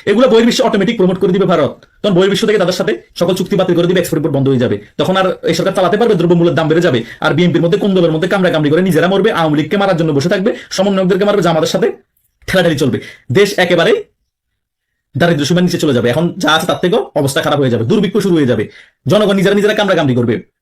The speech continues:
বাজারে যে জিনিসের দাম দুশো টাকা সেটা চারশো টাকা হয়ে যাবে। জনগণ অটোমেটিক আওয়ামী লীগের সমর্থন ছাড়াই তারা রাজপথ নামবে। আর আওয়ামী লীগ তো আছে, ছয় মাস এক বছরের মধ্যে ওই সরকারের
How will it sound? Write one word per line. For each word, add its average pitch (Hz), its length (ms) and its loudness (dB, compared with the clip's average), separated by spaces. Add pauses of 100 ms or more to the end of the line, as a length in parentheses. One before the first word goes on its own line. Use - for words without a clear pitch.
বাজারে 175 340 2
যে 160 140 0
জিনিসের 170 200 0
দাম 202 100 0
দুশো 156 160 -2
টাকা 202 140 0
সেটা 180 140 -2
চারশো 190 220 -2
টাকা 185 160 0
হয়ে 170 120 2
যাবে। 113 260 -2 (420)
জনগণ 143 280 0
অটোমেটিক 147 520 -2 (420)
আওয়ামী 160 220 0
লীগের 170 120 0
সমর্থন 196 340 -2
ছাড়াই 165 200 -2
তারা 147 120 0
রাজপথ 139 280 -4
নামবে। 107 240 -4 (120)
আর 120 80 -4
আওয়ামী 139 220 0
লীগ 139 100 -2
তো 156 80 0
আছে, 113 280 -4 (320)
ছয় 202 180 0
মাস 185 140 0
এক 175 80 -2
বছরের 156 200 -2
মধ্যে 165 240 -2 (480)
ওই 143 80 0
সরকারের 156 320 -2